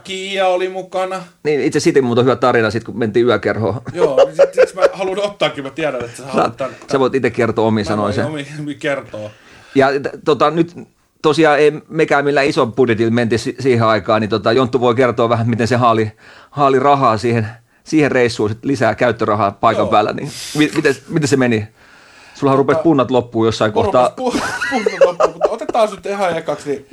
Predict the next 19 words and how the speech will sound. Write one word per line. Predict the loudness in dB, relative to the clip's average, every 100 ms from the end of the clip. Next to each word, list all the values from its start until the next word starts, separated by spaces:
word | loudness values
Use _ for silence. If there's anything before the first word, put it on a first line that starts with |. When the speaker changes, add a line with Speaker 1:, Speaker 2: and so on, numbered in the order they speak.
| -8
Speaker 2:
Katsotaan | -2 0 0
se | 2
vuosi. | 2 2 -4
Speaker 1:
vuosi | -2 -2 -2 -6
tästä | -14 -12 -10
näin | -8
vaan | -8 -10
äkkiä, | -12 -12 -12 -12
niin | -14
tota, | -16 -14 -18 _ _ -12
ei | -8
ruveta | -8 -10 -12
puhua | -2
Speaker 2:
Tossa | -2 -2
toi, | -2 -2
Speaker 1:
pois. | -2
Speaker 2:
tossa | -4 -4
oli | -2
toi, | 0 0